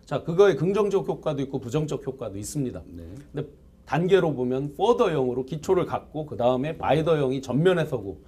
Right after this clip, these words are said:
Speaker 2: 음.
Speaker 1: 하는 그런 단계들이 필요하겠죠.
Speaker 2: 음.
Speaker 1: 그러려면 청년들에 대한 아까 말씀드린 대로 본질적인 이해, 그들이 직관 이미지로 받아들이는 거를 앞단에 넣어, 놔주려면
Speaker 2: 음.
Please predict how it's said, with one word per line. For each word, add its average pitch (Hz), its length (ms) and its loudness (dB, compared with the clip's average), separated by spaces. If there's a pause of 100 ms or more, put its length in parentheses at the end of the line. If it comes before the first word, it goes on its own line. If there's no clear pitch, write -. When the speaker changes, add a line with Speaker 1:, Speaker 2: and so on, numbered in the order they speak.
(120)
Speaker 2:
음. 82 100 -16
Speaker 1:
하는 185 220 0
그런 165 180 0
단계들이 151 560 0
필요하겠죠. 135 720 -4
Speaker 2:
음. 85 340 -12 (120)
Speaker 1:
그러려면 170 380 0
청년들에 202 600 0
대한 135 220 0
아까 127 240 -6
말씀드린 120 480 -6
대로 110 180 -10
본질적인 147 640 -2
이해, 120 220 -8
그들이 165 500 -4 (300)
직관 151 420 2
이미지로 170 460 -2
받아들이는 123 720 -4
거를 123 260 -6
앞단에 131 460 -4
넣어, 107 200 0 (180)
놔주려면 127 640 0
Speaker 2:
음. - 160 -12